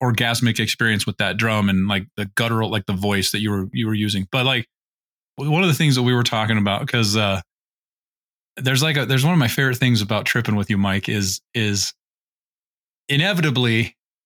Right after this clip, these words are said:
after beating on a drum or a floor or a chair or just making a rhythm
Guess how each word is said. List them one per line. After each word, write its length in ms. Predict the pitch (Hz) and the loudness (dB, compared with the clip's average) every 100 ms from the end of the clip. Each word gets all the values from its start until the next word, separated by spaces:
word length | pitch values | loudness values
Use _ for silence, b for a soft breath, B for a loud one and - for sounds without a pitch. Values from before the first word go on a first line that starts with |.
| _ | _
after 420 | 147 143 - 139 127 | -4 -2 0 2 2
beating 340 | 160 180 165 | 2 4 4
on 380 | 156 143 131 123 | 4 4 4 4
a 60 | 135 | 0
drum 480 | 110 160 170 160 131 | -2 0 4 4 4
or 80 | |
a 40 | 120 | 2
floor 460 | - 143 147 143 131 | 0 2 2 2 2
or 100 | 120 | 0
a 60 | 117 | 0
chair 480 | - 127 131 127 | 2 2 2 2
or 80 | 117 | 2
just 240 | 123 113 117 | 2 2 2
making 400 | 127 139 139 123 | 2 2 2 2
a 80 | |
rhythm 480 | 110 123 117 104 101 | 2 2 2 2 0